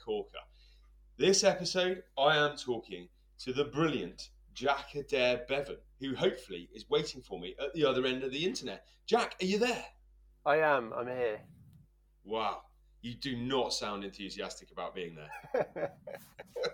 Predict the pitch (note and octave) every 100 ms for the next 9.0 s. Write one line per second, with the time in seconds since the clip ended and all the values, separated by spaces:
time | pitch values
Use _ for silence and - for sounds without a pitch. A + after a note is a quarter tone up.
0 | - D3+ G#3+ - - - D3+ E3+ E3+ D3+
1 | - F3 D#3+ D3+ - C#3+ B2 C3 A2 -
2 | C#3+ A#2+ B2 - B2+ - D#3+ C3+ - B2+
3 | - A#2+ A#2 - - - - - - D3+
4 | - - D3 D#3+ G3 F#3+ F#3 E3 D3+ D3
5 | D3+ - F3 G3+ - D#3+ C3+ - - B2
6 | A#2+ A#2 A#2 A2+ G#2+ - - A#2 - -
7 | D3 D3 C3 C#3 C3 C3 C3 B2 - _
8 | G#2+ G#2+ C3+ B2+ B2 - B2 A2+ A2+